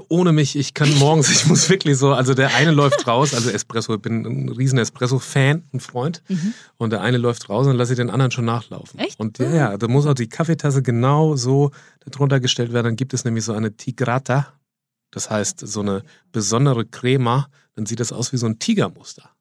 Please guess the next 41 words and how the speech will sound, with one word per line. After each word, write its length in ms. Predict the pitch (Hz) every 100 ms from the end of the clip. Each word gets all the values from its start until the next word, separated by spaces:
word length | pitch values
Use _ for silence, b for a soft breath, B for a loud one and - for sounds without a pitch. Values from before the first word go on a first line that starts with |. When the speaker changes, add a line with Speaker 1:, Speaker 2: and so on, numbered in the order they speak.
| -
Speaker 2:
Schön. 480 | - 294 539 226 170
Also 200 | 226 240
bist 140 | 277
du 60 | -
auch 120 | -
Speaker 1:
Mhm. 200 | 143 247
Speaker 2:
ein, 60 | 226 -
kann 120 | 240
man 100 | 240
so 80 | 220
sagen, 200 | 208 202
Kaffee-Junkie? 640 | 240 269 254 254 285 339
Ja, 220 | 247 156 143 -
kann 100 | 190
man, 180 | 175 -
kann 100 | 180
man 20 |
schon 100 | 101
Speaker 1:
Ein 60 | 175
Speaker 2:
sagen. 140 | 170
Speaker 1:
Junkie 220 | 95 - 98
nicht. 180 | 113 113
Also 100 | 85
ich 80 |
trinke 200 | - 95 92
dann 40 | 90
morgens, 300 | 92 160 165
aber 140 | 135
ansonsten 360 | 110 107 104 110
den 60 |
ganzen 220 | 101 104 90
Tag 220 | 110 -
dann 120 | 101
nicht 160 | 120 165
mehr, 220 | 175 170
Speaker 2:
Ach 40 | 123
so, 60 |
Speaker 1:
aber 160 | 127 135
nur 120 | 139
Speaker 2:
ah. 40 |
Speaker 1:
morgens. 440 | 139 147 104 101